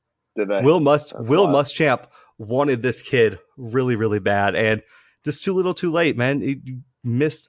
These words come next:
Speaker 2: a gem. And listen, I, I, you know, I, I am on sometimes the fire Gus train. I'm on the fire whoever didn't recruit this kid for Auburn train. 'Cause
Speaker 1: There we
Speaker 2: this
Speaker 1: go.
Speaker 2: is a kid that I wish I would have, <clears throat> you know, he might not have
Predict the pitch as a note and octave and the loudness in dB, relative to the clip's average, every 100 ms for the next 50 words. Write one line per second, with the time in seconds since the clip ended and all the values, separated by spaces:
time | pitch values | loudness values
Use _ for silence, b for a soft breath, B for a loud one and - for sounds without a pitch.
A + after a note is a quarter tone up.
0 | - C3 G2+ G#2 A#2+ B2 A2 G2+ b b | -4 -4 -4 -4 0 2 0 -4 b b
1 | b C3 B2+ - C3+ B2 G#2 G#2+ _ _ | b 0 0 0 -4 -4 -8 -10 _ _
2 | C#3 D3+ - D3+ F3+ E3 - D#3 D3 E2+ | 2 2 4 4 4 0 -2 2 2 2
3 | C#3 C3+ - - B2+ C#3 C#3+ C#3+ C#3+ D3 | 2 0 -6 -4 2 2 2 0 2 0
4 | - D3+ D3 D3 C3+ B2 - C3+ C3+ A#2+ | 0 -2 0 -2 -2 -8 2 2 4 2
5 | A#2+ C3+ - F3 F3 F3+ E3+ B B B | 2 0 0 -2 0 -2 -6 B B B
6 | - D#3 G3 F#3 E3 - D3+ D3+ B2+ C#3 | 2 4 4 2 0 4 4 6 4 2
7 | B2 C#3 C#3+ G#2 B2 B2+ - B2+ B2 A2+ | 2 2 -2 0 -2 -2 -2 -2 -2 -2
8 | C3+ A2+ - A2 G#2 G#2 - F#2+ A2 _ | -2 0 0 0 0 -4 -4 -4 -4 _
9 | _ _ _ _ _ _ - E3+ C#3+ A#2 | _ _ _ _ _ _ 2 4 6 4
10 | B2+ B2+ F3+ D#3 C#3 D#3 C3+ A2+ C3 B2 | 2 2 2 0 2 2 4 4 4 4
11 | C#3 C#3+ A#2+ A#2+ A#2 A2+ - B B B | 2 2 2 2 0 -2 -6 B B B
12 | B B B - - C3 B2+ D3+ C#3+ B2 | B B B 2 2 2 0 4 4 2
13 | B B - E3+ F3+ D#3 D#3 B2 | B B -2 2 4 4 2 2